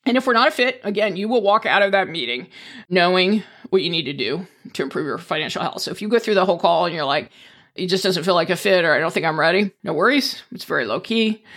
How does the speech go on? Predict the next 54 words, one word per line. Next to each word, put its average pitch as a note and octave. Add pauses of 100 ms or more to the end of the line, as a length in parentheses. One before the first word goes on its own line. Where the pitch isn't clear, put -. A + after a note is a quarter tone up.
(280)
And E3
you'll F#3
walk F3
out C4
and G3
you F#3+
will F#3+
know F#3
some -
things F#3+ (160)
that F3
you F3
can F3+
do C3+ (460)
to -
improve D#3+
your C#3+
financial -
health. - (760)
But F#3 (120)
if A#3+
this F4+
does -
sound F#3
like E3
something F#3
you're D3
ready B2+
for, -
if F#3
you're F#3
sitting A3+
around G#3+
saying, F#3+
"I C#3+
think F#3
I've F3+
got F3
questions G#3+
for G#3
my F3+
bookkeeper F3+
that D3
they D#3+
can't E3
answer, D#3+
I D3+
feel F3
like A#2
maybe D#3+
I've D#3+
outgrown D3+
them," A#2+
or, G#2